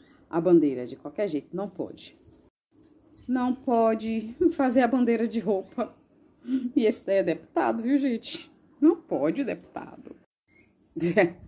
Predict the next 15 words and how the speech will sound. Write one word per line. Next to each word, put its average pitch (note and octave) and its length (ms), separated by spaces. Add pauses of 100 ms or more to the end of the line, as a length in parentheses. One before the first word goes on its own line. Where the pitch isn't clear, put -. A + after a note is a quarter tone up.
(680)
Não F#3 260
pode G3+ 300
também. - 420 (560)
Biquíni, F3 640
não. E3 200 (1900)
Canga. D#3+ 600 (320)
É A3 80
o A#3 40
que A3+ 80
a A3 60
gente G#3+ 220
mais B3 320
vê, E3+ 220
né, A3+ 160
gente? - 480